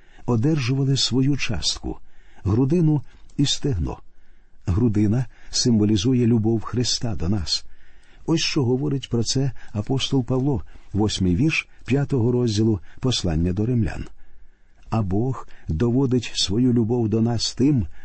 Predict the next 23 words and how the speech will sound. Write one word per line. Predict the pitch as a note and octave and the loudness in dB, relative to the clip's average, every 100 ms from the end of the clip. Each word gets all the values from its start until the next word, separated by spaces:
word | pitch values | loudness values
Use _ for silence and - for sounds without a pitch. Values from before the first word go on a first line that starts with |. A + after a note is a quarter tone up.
| - | -12
що | - - B2+ | -8 -2 -2
Христос | G#2 G2+ F#2 - - E3+ - - | 0 0 0 0 -2 -2 -2 -2
умер | D3 B2+ B2 | 0 2 0
за | G#2+ A2 | 0 0
нас, | E2 - - - - - - | -2 -2 -4 -4 -8 -14 -4
коли | B2+ B2+ B2 | 0 2 4
ми | A#2 C#3+ | 2 2
були | C3 B2+ B2+ | 2 2 0
ще | - - C3 | 0 0 0
грішниками. | C#2+ G#2+ - - C2 - G1+ - - - - - - - - - - | 2 2 0 -4 -4 -4 -6 -8 -12 -18 -20 -20 -18 -16 -14 -8 -2
Двадцятий | A2 D3 D#3 F#3+ F#3+ D3+ | 2 2 2 2 2 2
вірш | C#3 B2 - - - | 2 0 -6 -16 -6
другого | F#2+ B2 B2 A2 G2 | -2 2 4 4 2
розділу | G2+ D3+ C3+ C#3+ C3 | 2 2 2 0 0
послання | A#2+ - A2 G#2+ G#2 | 0 0 2 2 2
до | F#2 | 2
Галатів | D#2+ F#2+ B2 C#3+ C#3 - - - | 2 0 0 0 0 -4 -12 -2
говорить | F#2+ G#2 F#2 G2+ - | 0 2 2 0 -2
про | A#2 | -2
Христа: | - C3+ - F#2+ - - - - - - - - | 0 -2 -2 -4 -8 -14 -18 -18 -18 -20 -20 -8
що | - - A#2+ | -6 -2 2
мене | A#2 A#2+ C3 C#3 | 4 4 0 0
полюбив | C3 C3 A2+ E2+ B1 | 2 2 2 0 -4